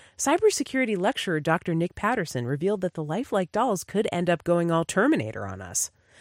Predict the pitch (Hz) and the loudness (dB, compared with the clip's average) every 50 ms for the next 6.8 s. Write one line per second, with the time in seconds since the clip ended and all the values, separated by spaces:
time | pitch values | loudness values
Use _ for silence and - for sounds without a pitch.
0 | - - - _ - - 254 302 330 381 320 262 226 208 - 202 208 214 - 247 | -20 -20 -20 _ 2 6 8 10 10 8 8 6 4 4 4 2 2 0 0 2
1 | 294 285 - 254 196 - - - - - - - 139 127 120 117 107 113 - - | 0 2 2 0 -2 -2 0 -2 -2 0 0 0 0 0 0 -2 -4 -4 -4 -4
2 | - 156 - 202 240 277 254 226 226 208 - - 214 208 226 202 - 170 - 156 | -2 2 4 4 6 6 4 4 2 2 4 2 2 2 2 -2 -2 -4 -4 -4
3 | 139 143 143 151 147 139 - 143 139 143 139 131 - 127 120 - - 147 156 143 | -2 0 2 2 2 2 2 2 4 4 2 0 -2 -4 -4 -2 -2 -2 0 0
4 | 139 139 - - 131 117 123 120 139 139 147 - - _ _ _ _ _ _ - | -2 -2 -2 -4 -8 -6 -2 0 2 2 2 0 -2 _ _ _ _ _ _ 0
5 | 156 - - 185 190 185 170 - - 156 139 156 160 165 160 - 135 120 117 123 | 2 4 4 4 4 4 2 0 0 0 2 2 2 2 2 0 -2 -2 -2 -2
6 | 123 127 127 123 131 107 - 117 110 - - 247 208 131 107 110 | -2 -2 -2 -4 -6 -6 -6 -6 -4 0 0 2 2 2 0 -2